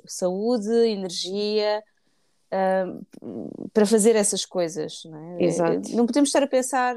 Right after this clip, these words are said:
Speaker 1: "Ah, quando eu for mais, quando eu me reformar", mas qu-, quando eu me reformar eu sei lá se vou ter saúde ou se,
Speaker 2: Pois.
Speaker 1: se me vai apetecer, não é? Porque a gente sabe que estas coisas também, lá está, vai-se perdendo um bocadinho com a idade, a vontade de fazer determinadas coisas, de, de arriscar, de ser aventureiro.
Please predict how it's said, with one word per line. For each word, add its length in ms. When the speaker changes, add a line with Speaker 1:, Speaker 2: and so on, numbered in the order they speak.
Speaker 1:
"Ah, 260
quando 180
eu 40
for 180
mais, 180
quando 160
eu 60
me 60
reformar", 540
mas 200
qu-, 220
quando 180
eu 60
me 100
reformar 360
eu 60
sei 140
lá 100
se 120
vou 100
ter 120
saúde 480
ou 100
se, 300
Speaker 2:
Pois. 480
Speaker 1:
se 140
me 60
vai 160
apetecer, 600
não 140
é? 280
Porque 200
a 40
gente 200
sabe 160
que 60
estas 200
coisas 280
também, 400
lá 200
está, 180
vai-se 240
perdendo 380
um 40
bocadinho 280
com 120
a 40
idade, 320
a 40
vontade 360
de 60
fazer 180
determinadas 600
coisas, 420
de, 180
de 120
arriscar, 640
de 80
ser 140
aventureiro. 580